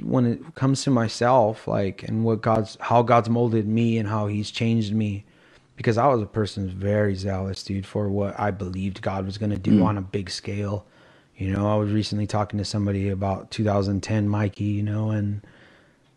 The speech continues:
Speaker 1: the difference between me and him, you know, and, um, there's moments where I feel embarrassed over who I was. I don't think about that that long because it's immaturity, but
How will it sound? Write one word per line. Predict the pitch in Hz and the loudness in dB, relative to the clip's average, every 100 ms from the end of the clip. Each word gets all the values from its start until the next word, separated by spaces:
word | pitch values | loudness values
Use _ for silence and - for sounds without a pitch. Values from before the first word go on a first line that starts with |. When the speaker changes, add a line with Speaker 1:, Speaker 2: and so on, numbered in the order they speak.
| - | -2
Speaker 1:
the | 104 | 0
difference | 98 101 113 104 | 0 0 0 -2
between | 98 - 101 101 | -4 -2 0 2
me | 98 | 2
and | 95 | 0
him, | 92 95 95 95 | 0 -2 -4 -6
you | 101 | -4
know, | 98 98 101 | -2 0 0
and, | 98 98 - - _ _ _ _ _ _ _ - - | 2 0 -4 -14 _ _ _ _ _ _ _ -20 -10
um, | - 110 98 92 - - _ _ _ _ _ | -2 0 0 -2 -10 -20 _ _ _ _ _
there's | 120 135 131 | 4 4 6
moments | 117 117 143 113 | 4 6 4 4
where | 104 | -2
I | |
feel | 92 120 | 0 2
embarrassed | 101 90 95 120 101 - - - | 2 2 2 2 0 -10 -16 -8
over | 107 95 98 95 - - | -4 -2 0 -2 -6 -2
who | 117 | 2
I | 104 | 4
was. | 107 117 | 4 2
I | 151 | 2
don't | 113 | 2
think | 113 98 | 0 0
about | 98 98 | 0 -2
that | 101 | -2
that | 101 101 | -2 0
long | 107 110 | 2 2
because | 110 104 107 101 - - - _ - | 2 2 0 0 -4 -20 -20 _ -4
it's | 110 - | -2 2
immaturity, | 107 101 - 120 110 101 | 0 2 2 2 2 2
but | 104 98 | 0 -4